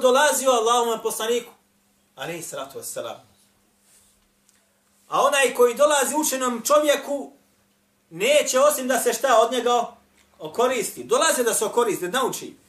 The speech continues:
A drugi, kaže, privređivao i radio, pa je došao jednoga dana ovaj što je radio i privređivao i potužio sa Allahom poslaniku, sallallahu alejhi ve selleme, na njegovoga šta?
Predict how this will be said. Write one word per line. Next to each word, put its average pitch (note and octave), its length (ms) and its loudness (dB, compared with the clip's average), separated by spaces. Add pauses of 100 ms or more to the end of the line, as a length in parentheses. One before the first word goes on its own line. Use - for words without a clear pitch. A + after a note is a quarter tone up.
(480)
A F3 120 0
drugi, C4+ 340 -2
kaže, A3 220 -2
privređivao A3 920 -4 (420)
i C3+ 100 -16
radio, A3+ 540 -2 (520)
pa B3 100 0
je B3+ 140 2
došao C4+ 360 2
jednoga B3 380 0
dana A#3 360 2
ovaj G3 180 0
što F#3 140 -8
je F3 60 -2
radio G#3 320 0
i F3+ 100 -4
privređivao G3 960 0 (560)
i E3 140 -12
potužio A#3 560 -4
sa G#3+ 160 -4
Allahom G#3+ 400 0
poslaniku, G3+ 500 -6
sallallahu E3+ 360 -8
alejhi G3 140 -2
ve - 40 -6
selleme, G3 260 -4
na E3+ 80 -8
njegovoga F3 460 -6
šta? - 360 -8